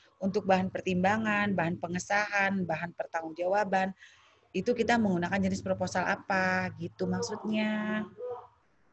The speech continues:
Paham? Firna mana Firna? Halo Firna. Firna udah masuk nih. Mana Firna?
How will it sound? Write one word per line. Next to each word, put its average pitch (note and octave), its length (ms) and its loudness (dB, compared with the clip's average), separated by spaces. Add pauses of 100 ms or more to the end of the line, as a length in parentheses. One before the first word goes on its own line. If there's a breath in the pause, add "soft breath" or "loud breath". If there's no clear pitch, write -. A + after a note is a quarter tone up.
(840)
Paham? F#3+ 480 0 (4000)
Firna B3 320 8
mana B3 240 8
Firna? F#3+ 400 4 (400)
Halo A#3+ 160 8
Firna. C#4+ 560 8 (320)
Firna B3 240 6
udah C#4 160 12
masuk C4 320 2
nih. F#3 320 2 (180)
Mana A#3+ 160 4
Firna? B3 480 4